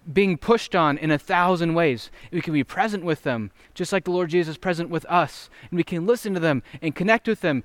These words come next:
and point them to the scriptures and build healthy programs and take active investment in our neighborhoods and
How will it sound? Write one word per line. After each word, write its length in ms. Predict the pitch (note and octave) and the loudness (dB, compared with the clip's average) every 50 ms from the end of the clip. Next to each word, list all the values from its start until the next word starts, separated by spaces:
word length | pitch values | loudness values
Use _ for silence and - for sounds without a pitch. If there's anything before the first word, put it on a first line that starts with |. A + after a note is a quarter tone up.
| - - C#3 | -6 -14 -8
and 140 | - D#3+ C#3 | -6 -6 -4
point 240 | - G#3 A3 A3+ - | 0 0 0 0 0
them 120 | G#3 G3 | -2 -2
to 60 | F#3+ | -2
the 100 | F3 E3+ | -2 -4
scriptures 580 | - - - G3+ F#3 - - E3+ D3 B2 - - - - - C3+ | -6 -2 -2 -2 -2 -2 -4 -4 -4 -4 -6 -12 -18 -20 -14 -4
and 200 | - F3 E3 D3+ - - - D3+ - D3 B2+ | 0 0 0 0 -2 -6 -16 -12 -10 -8 2
build 360 | - G#3 A#3 A#3 A3 G#3 D#3 - - - - | 4 6 6 6 4 2 2 -2 -12 -20 -14
healthy 380 | - - G#3 A3+ G#3+ - A3+ G3+ | -2 2 2 2 2 2 -4 -4
programs 600 | - - G3+ A3+ A3 F#3+ F#3+ F3 D#3 D3 C3+ - | 0 2 4 4 4 4 6 4 4 4 2 -2
and 340 | - F3+ E3 D#3 D#3 D#3 - | -2 0 0 0 0 -2 -8
take 440 | - - A#3 A3+ G#3+ - - - - _ - - - | -2 2 2 2 2 2 -8 -18 -20 _ -20 -10 -2
active 540 | E3+ F3+ G#3 G3+ - G#3+ G3+ F3 E3+ F3 - _ _ - - - _ _ | 2 2 2 2 2 0 0 0 0 -10 -16 _ _ -20 -20 -20 _ _
investment 600 | - - F#3 D#3+ F#3+ G3+ G#3 - - G3+ F3+ - | -4 -4 0 2 4 2 2 2 -2 -2 -2 -2
in 100 | - F#3 | 0 0
our 100 | F3+ F3 | 2 2
neighborhoods 540 | F3 F3+ G3+ G#3 G3 F3+ D#3+ D#3 C3+ A2 - | 4 4 2 2 2 0 0 0 -2 -2 -4
and 240 | - D#3 E3 D#3 C3+ | -2 0 0 0 0